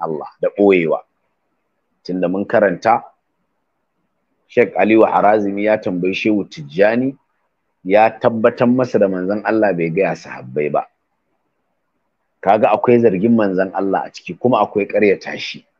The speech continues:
Saboda manzon Allah ya ce ya faɗi komai, ya isar da komai. Ku kun ce bai faɗi Salatul Fati ba. Kaga akwai tuhuma,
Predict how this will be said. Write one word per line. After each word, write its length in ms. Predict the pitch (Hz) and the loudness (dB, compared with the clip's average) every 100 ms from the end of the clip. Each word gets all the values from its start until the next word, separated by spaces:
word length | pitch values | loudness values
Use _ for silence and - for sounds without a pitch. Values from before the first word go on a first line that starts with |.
| _ | _
Saboda 300 | - 110 101 | -2 2 4
manzon 220 | 95 104 120 | 2 4 4
Allah 180 | 127 107 | 4 0
ya 100 | 107 | 0
ce 120 | 117 | 2
ya 160 | 107 110 | 2 2
faɗi 280 | - 139 - | -2 -6 -10
komai, 380 | - 101 101 98 | -4 -2 0 0
ya 140 | 110 | 0
isar 220 | 110 - | 0 -2
da 160 | 113 95 | -2 -2
komai. 480 | - - 90 87 82 _ _ _ | -4 -8 -6 -6 -12 _ _ _
Ku 100 | - 120 | -6 -2
kun 180 | 131 131 | -2 0
ce 160 | 139 | 0
bai 180 | 120 101 | 2 0
faɗi 240 | - - 110 | -2 -8 -4
Salatul 480 | 113 98 98 95 85 | 2 2 0 -6 -8
Fati 340 | 87 85 - 82 | -8 -8 -10 -14
ba. 80 | - _ _ _ _ _ _ _ _ _ - | -16 _ _ _ _ _ _ _ _ _ -4
Kaga 240 | 110 139 | 0 2
akwai 260 | 131 - 143 | 2 2 0
tuhuma, 480 | 135 127 147 143 - | 0 -2 0 0 -6